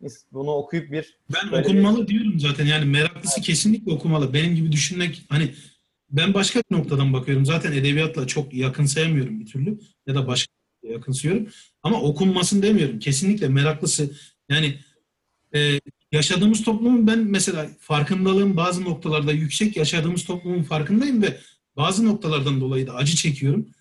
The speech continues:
Speaker 2: E, bu bir daha bir daha yüzüme vurulunca zaten hoşuma gitmiyor yani. Hani ben zaten birçok şeyden dolayı acı çekiyorum.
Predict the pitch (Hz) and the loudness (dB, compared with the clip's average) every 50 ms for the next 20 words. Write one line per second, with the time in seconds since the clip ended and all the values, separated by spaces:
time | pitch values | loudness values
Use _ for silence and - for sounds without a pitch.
0 | _ _ _ - 151 147 165 180 156 175 165 196 180 160 147 156 151 165 156 156 | _ _ _ 0 2 2 4 4 2 2 2 2 2 2 0 0 2 2 2 2
1 | 160 147 165 175 175 165 160 180 185 220 233 214 185 170 170 156 160 160 - 185 | 2 2 2 2 2 2 2 2 4 4 4 4 4 2 0 -2 -2 -2 -2 0
2 | 170 160 156 - 196 190 185 208 214 214 - 196 175 143 123 117 110 110 110 110 | 2 2 2 2 2 4 4 4 4 2 2 0 0 0 -2 -2 -6 -12 -16 -20
3 | - _ _ _ _ _ _ _ _ - 143 143 131 127 131 156 160 156 - _ | -20 _ _ _ _ _ _ _ _ -2 0 0 0 0 0 0 0 0 0 _
4 | _ - 208 175 151 - - - _ _ _ 160 147 - 208 - - - 147 131 | _ -2 0 0 0 -2 -8 -16 _ _ _ -4 0 0 0 0 0 0 0 0
5 | 143 135 127 127 139 196 233 214 180 175 196 - - 170 156 - 202 196 165 135 | 2 0 0 0 2 2 2 2 2 0 0 0 -2 -2 0 0 2 2 0 0
6 | - | -4